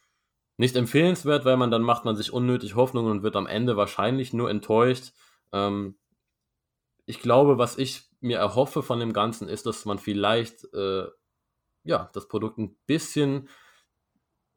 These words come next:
mehr anpasst an vor allem Leute wie mich, ähm, die, ja, einen gewissen Wortschatz, eine gewisse Intensität oder vielleicht auch hier und da mal Blut auf jeden Fall cool finden im Wrestling. Ähm, vielleicht regt es ja auch W W E an,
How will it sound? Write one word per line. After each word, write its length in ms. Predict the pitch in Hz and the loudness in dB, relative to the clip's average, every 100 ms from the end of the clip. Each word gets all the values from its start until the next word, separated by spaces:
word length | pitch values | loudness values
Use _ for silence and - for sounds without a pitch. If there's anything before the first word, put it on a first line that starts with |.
| _ _ | _ _
mehr 320 | 117 117 143 | 0 4 4
anpasst 460 | 127 151 139 131 - | 4 2 2 0 0
an 260 | 110 110 | -4 -4
vor 160 | - 92 | -4 -2
allem 140 | 131 | 2
Leute 280 | 127 120 113 | 2 2 0
wie 100 | 104 | -6
mich, 440 | 104 165 214 - _ _ | -2 -2 -4 -12 _ _
ähm, 500 | 117 113 113 110 113 110 | -4 -2 -2 -4 -6 -4
die, 480 | 110 110 107 104 _ _ _ | -2 0 -2 -4 _ _ _
ja, 200 | 101 101 | -2 -2
einen 240 | 82 107 104 | -2 -6 -2
gewissen 560 | 120 135 123 110 104 - | -2 -2 -2 -2 -4 -6
Wortschatz, 480 | 98 131 131 117 | 2 2 2 -2
eine 80 | 110 | -2
gewisse 320 | 107 107 - | -4 -6 -8
Intensität 680 | 98 110 101 98 - 120 120 | -8 -6 -6 -6 -2 0 0
oder 160 | 98 98 | -2 -4
vielleicht 240 | 98 95 | -4 -6
auch 80 | 98 | -6
hier 100 | 110 | -8
und 80 | 101 | -6
da 60 | |
mal 160 | 98 95 | -4 -6
Blut 300 | 92 110 123 | -4 -4 -4
auf 120 | - | -6
jeden 120 | 101 | -6
Fall 140 | 104 101 - | -6 -6 -6
cool 100 | 135 | -6
finden 300 | - 139 120 | -4 -4 -2
im 120 | 127 | 0
Wrestling. 560 | 123 127 - 123 131 127 - - _ | 0 0 -2 -2 -4 -8 -20 -20 _
Ähm, 240 | 101 104 104 | -2 -2 -2
vielleicht 540 | - 104 104 147 123 | -2 2 4 4 2
regt 260 | 120 135 135 | 0 0 0
es 120 | 127 | -4
ja 120 | 117 | -2
auch 160 | 110 110 | -2 -2
W 120 | 110 | -2
W 60 | 107 | -2
E 220 | 113 117 | -6 -6
an, 260 | 107 107 | -4 -4